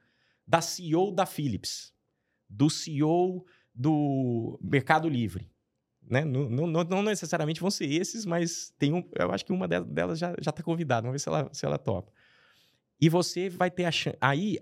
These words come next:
o ci-, o executivo, o presidente, são pre-, e presidentes de empresa. Eles vão escolher o grupo que deu a melhor recomendação. E vai fazer um encontro. Se, se o, no grupo tiver gente de fora de São Paulo, o encontro vai ser online. Se todos forem de São Paulo, vai ser uma visita na empresa.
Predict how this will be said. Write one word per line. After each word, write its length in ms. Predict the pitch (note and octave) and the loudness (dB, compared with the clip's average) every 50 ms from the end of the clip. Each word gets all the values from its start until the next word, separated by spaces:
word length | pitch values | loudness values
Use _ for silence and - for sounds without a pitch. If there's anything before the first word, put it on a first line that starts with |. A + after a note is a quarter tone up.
| - - - | -6 -10 -4
o 140 | - F3 A3+ | -2 -2 -2
ci-, 240 | - - - D#3+ - | -2 -4 -8 -4 -2
o 320 | - G3 A3+ G#3+ F#3 D3 | 0 0 2 2 2 2
executivo, 460 | C#3+ B2 G#2+ A#2+ - - - - F3 D3+ | 2 0 0 -4 -4 -4 -2 0 0 2
o 40 | |
presidente, 500 | A#2+ - C#3 A#2 A2+ G#2+ B2+ D#3 D#3+ - | 2 2 2 2 0 0 0 0 0 -2
são 120 | - - E3+ | -2 -4 -4
pre-, 140 | E3 - - | -2 -2 -2
e 40 | D#3+ | 2
presidentes 540 | - E3 G3 G#3+ G3+ G#3 C3+ D3+ F#3+ - - | 2 2 2 2 2 0 0 0 -2 -2 -4
de 80 | F3 F#3 | -4 -4
empresa. 400 | - C3+ A#2 G2+ F2+ F#2+ - - | -2 -2 -2 -2 -4 -6 -10 -8
Eles 260 | - - B2 C#3 C3+ A#2+ | -6 -2 0 0 0 0
vão 160 | C#3 D3+ E3 | 0 0 0
escolher 480 | E3+ - - - - F#3 D3 C#3 D#3+ | -2 -4 -6 -2 0 0 2 4 2
o 80 | F#3+ F#3+ | 2 2
grupo 340 | C3+ A#2+ D3 F#3 E3+ - F3 | 2 0 0 0 0 -2 -10
que 100 | - - | -6 -2
deu 120 | D3 E3 | -2 0
a 40 | E3+ | 0
melhor 220 | D#3+ D#3 D3 D3+ | 0 0 0 0
recomendação. 680 | D3 D#3 - D#3+ D#3 D#3+ D3+ D#3 - - - G#2+ G2+ G2+ - _ _ _ - _ _ _ _ | 0 -2 -2 -4 -4 -2 -2 -2 -2 -2 -2 -2 -2 -4 -6 _ _ _ -20 _ _ _ _
E 80 | - F#3 | 2 4
vai 140 | E3+ E3 E3 | 4 4 4
fazer 180 | E3+ D#3 D#3 | 2 0 0
um 100 | D#3+ E3+ | 0 0
encontro. 540 | F#3 F3 F3+ - D3+ D#3+ F#3+ G3 - A3 A3 - - _ | -2 -2 -2 0 0 0 -2 -4 -6 -8 -10 -10 -12 _
Se, 180 | - - F3+ | -8 -8 -6
se 280 | E3 - - - F#3 G3+ | -6 -8 -8 -8 -4 -2
o, 100 | G3 E3+ - | -2 -2 2
no 120 | C#3+ D3+ C#3 | 2 2 2
grupo 220 | A#2+ C3 B2+ - | 2 2 0 -2
tiver 180 | - - B2+ A#2 | -2 -2 -2 0
gente 240 | G#2+ B2 A#2+ - | 0 -2 -4 -4
de 80 | A2 G#2+ | -4 -2
fora 220 | G#2 - A2 G#2 | 0 0 0 0
de 60 | G#2 - | 0 -4
São 120 | - G#2 | -6 -4
Paulo, 200 | G#2+ - C#3 D3 | -2 -2 -2 0
o 40 | D#3 | -2
encontro 240 | D3+ - - D3 D3+ | -4 -4 -4 -4 -2
vai 80 | D3+ C#3 | -2 -2
ser 120 | - D#3+ | -2 -2
online. 400 | E3+ D#3+ A#2+ G2+ F#2 E2 E2+ - - _ | -2 0 0 0 -2 -2 -6 -10 -12 _
Se 120 | - - E3 | -10 -10 -4
todos 240 | - F#3 F#3 F3+ - | -2 -2 -2 0 -2
forem 180 | - D3+ C#3 | -2 -2 -2
de 80 | C3+ - | -2 -4
São 140 | - A#2+ A2 | -6 -6 -2
Paulo, 260 | - D3 D#3+ D#3+ D3 | -2 0 0 0 0
vai 80 | C#3+ | -2
ser 80 | C3+ - | -2 -2
uma 120 | C#3+ C#3+ | -2 -2
visita 440 | B2 C3 F3 F#3+ C3 C3 F3 E3+ - | -2 -2 -2 -2 -2 -4 -6 -4 -4
na 80 | D#3+ D#3+ | -4 -2
empresa. 440 | D#3+ - A#2+ G#2+ F#2+ D#2+ F2 G2 | -2 -2 -2 -2 -2 -4 -6 -12